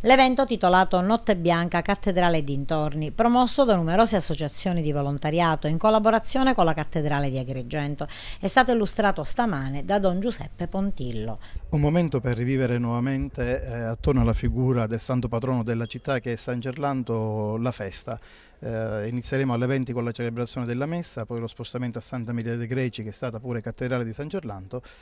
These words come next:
Speaker 2: e poi la nottata che inizia, eh, la serata che inizia dalle ore ventuno con i diversi spazi, lo spazio, gli spazi culturali, lo spazio architettonico con la valorizzazione del Museo Minissi,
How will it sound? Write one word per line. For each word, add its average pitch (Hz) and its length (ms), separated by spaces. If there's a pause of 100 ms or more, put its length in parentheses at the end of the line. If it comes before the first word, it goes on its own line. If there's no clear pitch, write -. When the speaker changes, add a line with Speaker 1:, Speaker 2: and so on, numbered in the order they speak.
(200)
Speaker 2:
e 165 100
poi 180 180
la 131 120
nottata 131 520
che 117 140
inizia, 117 600
eh, 104 380
la 123 120
serata 131 400
che 107 80
inizia 123 300
dalle 120 180
ore 123 160
ventuno 139 500
con 127 180
i 123 60
diversi 123 380
spazi, 110 420
lo 117 80
spazio, 117 420
gli 113 120
spazi 131 320
culturali, 135 560
lo 113 100
spazio - 320
architettonico 123 840 (320)
con 131 100
la 120 80
valorizzazione 117 680
del 113 420
Museo 120 340
Minissi, 131 500